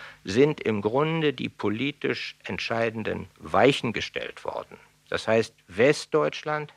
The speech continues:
das bis dahin ja ein Land war, das als schuldig nicht nur an Krieg, sondern an entsetzlichen Verbrechen eigentlich der Bestrafung unterliegen sollte. Westdeutschland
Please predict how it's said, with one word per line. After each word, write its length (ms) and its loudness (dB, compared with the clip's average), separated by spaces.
das 160 -8
bis 280 -12
dahin 520 0
ja 240 -2
ein 300 0
Land 580 2
war, 380 -4
das 540 -6
als 540 -2
schuldig 720 4
nicht 280 -10
nur 140 0
an 180 -10
Krieg, 320 -10
sondern 300 -2
an 160 -2
entsetzlichen 640 -6
Verbrechen 720 -2
eigentlich 480 -6
der 120 -6
Bestrafung 760 6
unterliegen 760 -10
sollte. 640 -6
Westdeutschland 1040 0